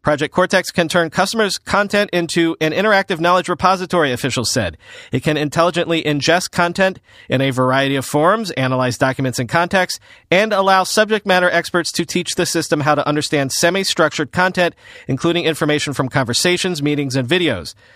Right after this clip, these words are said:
Project Cortex will create and update new topic pages and knowledge centers that are meant to act like wikis. Topic cards will be available to users in Outlook, Teams, and Office.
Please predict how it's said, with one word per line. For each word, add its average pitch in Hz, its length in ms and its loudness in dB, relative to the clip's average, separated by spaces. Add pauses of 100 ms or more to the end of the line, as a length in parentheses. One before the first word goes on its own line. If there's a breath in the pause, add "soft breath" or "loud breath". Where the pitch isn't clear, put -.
(280 soft breath)
Project 175 300 0
Cortex 208 380 0
will 190 120 0
create 190 420 -2
and 190 220 2
update 196 320 0
new 175 160 -2
topic 190 320 0
pages 175 340 -2
and 151 220 0
knowledge 170 260 2
centers 170 340 0
that 147 120 2
are 139 60 0
meant 139 180 -2
to - 120 -2
act 135 140 -2
like 139 160 -2
wikis. 156 520 -2 (480 loud breath)
Topic 139 280 0
cards 151 280 2
will 147 80 -2
be 147 100 0
available 147 360 0
to 147 120 -4
users 147 320 0
in 131 100 -2
Outlook, 175 400 0
Teams, 180 340 -2
and 160 100 2
Office. 190 520 0